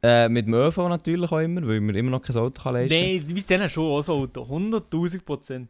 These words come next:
Speaker 1: Ja, das schauen wir dann. Zehn
Speaker 2: Nein,
Speaker 1: Jahre.
Speaker 2: vielleicht, wenn du
Speaker 1: Boah.
Speaker 2: Stadtmensch bist, hast du noch kein Auto. Wenn du immer noch Stadtmensch bist, siehst du, nein, brauche ich nicht, brauche ich nicht.
Speaker 1: Ja, das, das sehen wir ja, ob ich immer noch Stadtmensch bin. Es nimmt mich Wunder, also dass du mal ausziehst, das ist ja eh klar. Die Frage ist aber, woher?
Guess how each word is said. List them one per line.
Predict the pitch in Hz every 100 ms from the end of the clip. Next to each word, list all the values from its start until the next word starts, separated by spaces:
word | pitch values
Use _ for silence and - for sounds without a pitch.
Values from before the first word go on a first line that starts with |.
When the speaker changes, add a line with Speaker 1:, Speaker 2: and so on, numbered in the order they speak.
| -
Speaker 1:
Ja, | 87 90 90 90
das | 87 87
schauen | 90 87
wir | 87
dann. | 82 80 - _ -
Zehn | 98
Speaker 2:
Nein, | 98
Speaker 1:
Jahre. | - 175
Speaker 2:
vielleicht, | 208
wenn | 220
du | 151
Speaker 1:
Boah. |
Speaker 2:
Stadtmensch | - 151 180 202 202 -
bist, | 196 190
hast | 156
du | 143
noch | 135
kein | - 139
Auto. | 147 135 120 131
Wenn | 131
du |
immer | 135 135
noch | 131
Stadtmensch | - 135 127 127 123
bist, | 139 -
siehst | 135 120
du, | 131
nein, | 247 339
brauche | 160 175
ich | 196
nicht, | 269 277
brauche | 175 170
ich | 190
nicht. | 240 190 _ _ _ _ - -
Speaker 1:
Ja, | - 110 120
das, | 123 -
das | 113 107
sehen | 107 107
wir |
ja, | 90
ob | 85
ich |
immer | 85 87
noch | 85
Stadtmensch | 85 82 85 87
bin. | - 85 - _ _ _ _ _ _ _ _ - -
Es | 123
nimmt | 180
mich | 165
Wunder, | 156 202 196 202
also | - 135
dass | 123 127
du | 170
mal | 196 175
ausziehst, | 160 - 156 151 151
das |
ist | 135
ja | 123
eh | 95 95
klar. | - 78 69
Die | - _ -
Frage | 123 123
ist | 104
aber, | 87
woher? | 82 110 113